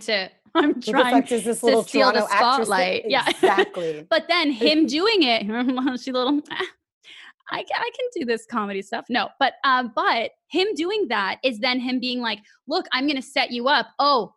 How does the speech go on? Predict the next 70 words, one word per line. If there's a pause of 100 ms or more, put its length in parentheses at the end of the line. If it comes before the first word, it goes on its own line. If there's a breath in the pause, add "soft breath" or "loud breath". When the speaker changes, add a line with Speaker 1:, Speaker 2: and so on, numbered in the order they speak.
Speaker 1:
look
how
good
she
is
that
she
could
volley
that
back."
Or
she, (120)
I
don't
know
if
it's
because
I'm
wearing
Raptors (180)
and,
like,
we're,
you're
in
a
jersey,
<laughs>
but
I'm,
like, (120)
Speaker 2:
<laughs>
Speaker 1:
making
sports
<laughs>
references
that
I
don't
know
if
they're
right. (160 loud breath)
Speaker 2:
<laughs>
Speaker 1:
But
he's,
like, (120)
volleying
it
and
you're
Speaker 2:
Yep.
Speaker 1:
spiking.
And
you
would
have
looked
bad
if
you
just
spiked
a
ball
on
the
ground.